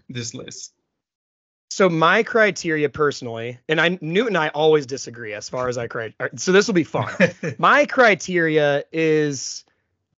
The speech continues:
Speaker 2: slightly longevity. So I wanna see that you can do it past one year, which isn't much of an issue with football. But, um,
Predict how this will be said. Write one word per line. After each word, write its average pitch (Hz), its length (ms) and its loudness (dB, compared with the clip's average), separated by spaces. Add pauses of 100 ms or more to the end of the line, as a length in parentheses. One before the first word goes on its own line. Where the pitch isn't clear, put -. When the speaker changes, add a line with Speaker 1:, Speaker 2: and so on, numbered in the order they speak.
(140)
Speaker 2:
slightly 202 600 2
longevity. 170 800 0
So 214 140 0
I 202 40 6
wanna 220 240 2
see 226 200 -6
that 202 140 -4
you 185 100 -8
can 180 120 -6
do 165 120 -2
it 165 100 -2
past 160 300 -2
one 147 240 -2
year, 139 200 0
which 139 200 0
isn't 160 180 -4
much 147 200 -2
of 135 80 -6
an 135 100 -4
issue 135 240 -4
with 135 140 -2
football. 110 440 -8
But, 156 240 2
um, 147 360 2